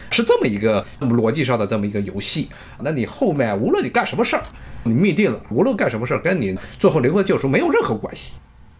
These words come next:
那么这种观点特别适合，特别，特别适合于北边的这些低地国家，包括当时法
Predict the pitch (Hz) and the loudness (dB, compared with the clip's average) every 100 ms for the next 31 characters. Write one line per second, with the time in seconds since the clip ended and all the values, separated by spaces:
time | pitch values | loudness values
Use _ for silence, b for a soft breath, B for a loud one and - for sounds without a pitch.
0 | - - 269 240 339 139 101 131 113 95 | -6 0 2 4 2 2 2 2 0 -2
1 | - 392 135 - 196 - 101 - 381 160 | 0 2 2 2 0 0 -2 0 0 2
2 | 107 - 120 110 - 127 110 104 98 B | 0 0 2 0 0 0 0 0 -2 B
3 | B B 104 92 107 104 98 95 92 - | B B 0 2 2 2 0 -2 -4 -2
4 | 98 98 95 - B B 151 147 135 120 | 0 2 0 -2 B B 0 2 4 2
5 | 104 104 101 104 104 - - - - - | 2 0 0 0 -2 -4 -10 -16 -20 -20
6 | - - - 175 226 226 - 170 117 120 | -20 -8 0 2 2 0 0 2 2 0
7 | 127 - - - | -2 -2 -6 -6